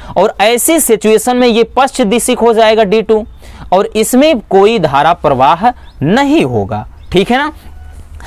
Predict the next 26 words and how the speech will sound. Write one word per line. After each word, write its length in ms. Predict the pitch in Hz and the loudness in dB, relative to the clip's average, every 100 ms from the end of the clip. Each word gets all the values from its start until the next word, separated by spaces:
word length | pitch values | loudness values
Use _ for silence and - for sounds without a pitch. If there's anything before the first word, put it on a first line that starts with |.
| - - | -12 -2
तो 60 | |
ये 260 | 175 143 254 | 0 2 2
रहता 280 | 262 190 202 | 2 2 0
है 160 | 185 208 | 0 -2
प्रथम 400 | - 151 185 220 - | -2 -4 -4 -6 -4
अर्धचक्र 580 | 165 120 113 123 - 110 | -2 -2 -4 -6 -6 -6
में। 180 | 104 113 - - - | -6 -8 -14 -16 -6
अब 120 | 175 165 | -4 -2
दूसरा 460 | 123 247 - 320 | 0 0 0 -2
क्या 160 | 311 247 | 0 0
लिखेंगे 380 | 233 226 233 233 | 0 0 0 2
बच्चों, 360 | 226 - 247 247 - - | 0 0 0 -2 -8 -8
ठीक 140 | - 170 | -2 0
है 60 | |
ना, 60 | 226 | 2
यानी 180 | 220 208 | 2 2
आगे 340 | 214 175 196 269 | 0 -2 0 0
लिखेंगे 500 | 240 233 233 233 247 247 - | 0 0 2 2 2 -2 -8
कि 80 | 240 214 | -6 -2
इसी 360 | 247 262 - 339 | -2 0 0 0
प्रकार 520 | - 233 208 196 175 - - 147 | 0 0 2 2 0 -6 -6 0
ऋणात्मक 800 | 156 226 247 240 - 269 302 | 2 2 2 0 0 2 2
अर्धचक्र 720 | 254 202 214 220 247 233 214 | 0 -2 0 0 -2 -2 0
में 220 | 226 233 247 - - | 0 0 -2 -8 -6
जब 320 | 117 233 269 | -2 0 0
सिरा 460 | - 202 196 208 | -2 0 2 2